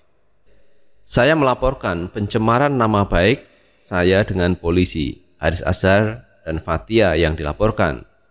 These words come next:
ujar Luhut kepada wartawan di Mapolda Metro Jaya Rabu. Pelaporan ini di-, berangkat dari diskusi yang dilakukan Haris dan Fathia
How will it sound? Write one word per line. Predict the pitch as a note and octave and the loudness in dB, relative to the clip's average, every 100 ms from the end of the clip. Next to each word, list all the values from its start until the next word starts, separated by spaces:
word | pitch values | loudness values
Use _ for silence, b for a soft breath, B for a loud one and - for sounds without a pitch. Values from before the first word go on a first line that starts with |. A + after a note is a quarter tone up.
| _ _ - | _ _ -8
ujar | A#2+ B2+ G#2+ | -2 2 2
Luhut | G2 G2+ B2 - _ _ _ _ _ _ | 2 2 0 -2 _ _ _ _ _ _
kepada | G2 F#2 F#2+ F#2 F2+ | 0 2 2 2 2
wartawan | F2 F2+ F2+ G2 G2+ | 2 2 2 2 2
di | F#2 | 0
Mapolda | F2 D#2+ F2 E2 F2+ | -2 -2 -4 0 0
Metro | F2 F#2 E2+ | 0 0 -2
Jaya | F#2 E2 | 0 2
Rabu. | D#2+ F#2 A2+ D#2 - _ _ _ _ - | 2 2 0 -2 -4 _ _ _ _ -6
Pelaporan | F2 E2+ F#2+ F#2+ - _ | -2 0 -2 -4 -16 _
ini | G#2 G#2+ A#2+ A#2+ | -10 -6 -4 -4
di-, | G2+ - _ _ _ | -6 -8 _ _ _
berangkat | G2+ F2+ F2+ A2 - - | 0 2 0 -4 -6 -6
dari | F2+ E2 F#2+ | -4 -4 -4
diskusi | F#2 - A#2+ - G#2+ G#2+ | -6 -8 -8 -4 0 2
yang | E2+ | 2
dilakukan | E2 E2+ D#2+ E2 E2 E2+ | -2 -4 -4 -4 -4 -2
Haris | E2+ F#2 - | 0 0 -2
dan | F#2 D#2+ | -6 -8
Fathia | E2+ F2 - G2+ - | -6 -4 0 0 0